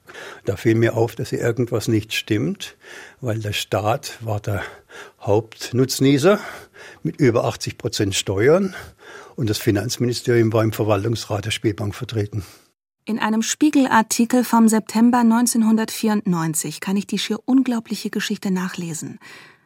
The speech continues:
Speaker 2: Das Casino Baden-Baden hat sich, so der Autor des Artikels, rücksichtslos an einem spielsüchtigen Bankdirektor bereichert.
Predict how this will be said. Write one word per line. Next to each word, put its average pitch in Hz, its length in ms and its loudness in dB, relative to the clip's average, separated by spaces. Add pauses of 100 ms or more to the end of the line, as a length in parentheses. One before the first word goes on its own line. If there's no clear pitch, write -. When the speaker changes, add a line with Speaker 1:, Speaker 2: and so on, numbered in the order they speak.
(160)
Speaker 2:
Das - 160 -4
Casino 226 420 4
Baden-Baden 226 800 4
hat 233 140 0
sich, - 320 -4
so 185 160 -4
der 170 240 -4
Autor 185 180 -6
des 185 200 -2
Artikels, 208 640 -2
rücksichtslos 233 800 -2
an 214 100 -2
einem 202 220 2
spielsüchtigen 233 880 0
Bankdirektor 180 760 -4
bereichert. 147 720 -10